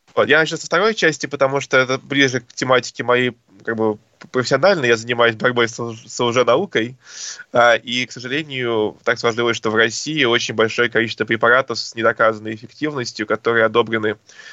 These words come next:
и продаются свободно. У нас есть даже препараты, в которых вообще нет действующего вещества, и которые предлагаются для лечения заболеваний вплоть до энцефалита и для профилактики энцефалита клещевого.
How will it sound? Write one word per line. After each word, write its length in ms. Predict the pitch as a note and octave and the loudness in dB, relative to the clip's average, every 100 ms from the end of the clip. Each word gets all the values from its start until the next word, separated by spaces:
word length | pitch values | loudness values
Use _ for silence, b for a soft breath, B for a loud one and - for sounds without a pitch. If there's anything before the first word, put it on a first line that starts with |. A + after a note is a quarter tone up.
| B | B
и 80 | A2 | -4
продаются 680 | A#2 A#2 A#2+ A#2+ - A2+ G#2+ | 2 4 4 2 -2 -4 -4
свободно. 640 | - A#2 A2+ A2+ G#2 - - b b b b | -2 0 2 0 -2 -10 -14 b b b b
У 40 | - | 0
нас 180 | A#2 B2 | 0 2
есть 120 | A#2 | 0
даже 180 | A#2 A2+ | 0 -2
препараты, 460 | A#2 B2 C3+ C#3 | 0 2 2 0
в 40 | A2+ | -6
которых 300 | A#2 A#2+ A#2 | -4 -2 -2
вообще 240 | A2 - | -4 -4
нет 160 | A#2 A2 | -4 -4
действующего 540 | B2 - A#2 - A2+ | -6 -4 -6 -4 -2
вещества, 600 | A2+ - A#2+ - C#3+ F3+ - b b b b b | -2 -2 -4 2 2 2 -6 b b b b b
и 80 | - | -4
которые 440 | A#2 A#2+ B2+ C3 | -2 2 4 4
предлагаются 640 | A#2 A#2 A2+ A2+ B2 A#2+ A2 | 2 0 2 4 4 2 -4
для 140 | A2 | -12
лечения 800 | A2+ A2 A#2 A#2 A2 A2 A2+ - - | -10 -6 -6 -6 -6 -4 -4 -4 -10
заболеваний 680 | _ A2+ A2+ A2 A#2+ A#2 A2+ | _ -4 0 4 2 2 -8
вплоть 280 | - A#2 A2+ | -8 -6 -4
до 100 | A2+ | -4
энцефалита 640 | A2 A#2 B2 A2+ - - - _ _ _ b b b b b _ | -6 -2 0 -2 -6 -12 -14 _ _ _ b b b b b _
и 160 | - A2 | -4 -4
для 80 | G#2+ | -4
профилактики 580 | G#2+ A2+ A2 A2 - | -4 2 2 2 -10
энцефалита 560 | G#2+ - - - G#2+ - | -12 -12 -4 -4 -4 -10
клещевого. 540 | - - A2+ G#2 - | -10 -6 0 0 0